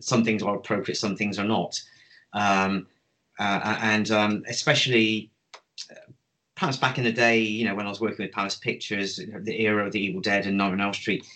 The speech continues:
you know, all, all those posters were gonna be, you know, one of, one of their biggest advertising expenses was, um, for the London Underground, where the, you know, posters would be on the tubes. And, um, you know, the, the, the Underground were very, very particular about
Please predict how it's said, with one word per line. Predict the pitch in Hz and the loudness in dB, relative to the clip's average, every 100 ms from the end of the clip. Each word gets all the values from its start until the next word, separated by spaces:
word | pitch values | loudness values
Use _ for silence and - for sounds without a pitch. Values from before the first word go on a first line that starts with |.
| - - _ | -20 -20 _
you | 120 | 4
know, | 123 | 6
all, | 135 | 6
all | 120 127 | 6 6
those | 113 - | 6 4
posters | 123 117 117 101 | 2 2 2 0
were | 104 | 0
gonna | 104 104 | 0 0
be, | 107 104 101 - _ _ | 0 -2 -4 -8 _ _
you | 143 | 2
know, | 113 | 4
one | 123 | 4
of, | 117 | 4
one | 117 117 | 4 4
of | 113 | 4
their | 104 | 2
biggest | 123 117 113 113 | 2 2 0 -2
advertising | 113 113 110 107 104 101 101 98 _ - 107 | -4 -6 -4 -2 -2 -4 -6 -10 _ -18 -14
expenses | - - 127 117 - 95 | -10 -4 0 2 0 -2
was, | 101 98 107 | -4 -4 -2
um, | 101 104 104 - | 0 0 -2 -6
for | - | -2
the | 110 | 2
London | 110 110 110 | 4 4 4
Underground, | 120 113 - 98 98 95 - | 4 2 0 -2 -2 -4 -4
where | 98 | -4
the, | 98 98 _ | -4 -8 _
you | 107 | -8
know, | 90 | -6
posters | - 98 - 90 | -4 -2 -2 -2
would | |
be | 98 | -2
on | 92 | 0
the | 90 | 0
tubes. | - 98 92 - - - - - - - | 2 2 2 -4 -10 -16 -18 -20 -20 -2
And, | 104 107 104 | 2 2 2
um, | 107 104 98 - _ - | 0 0 -4 -12 _ -2
you | 120 | 0
know, | 113 | 4
the, | 120 113 | 6 6
the, | 117 | 2
the | 113 | 2
Underground | 113 113 113 107 107 | 2 2 0 0 0
were | 107 | 2
very, | 113 104 | 2 2
very | 98 104 | 0 -4
particular | - 135 127 - 95 | -2 -4 -4 -4 -4
about | 95 95 90 | -2 -2 -2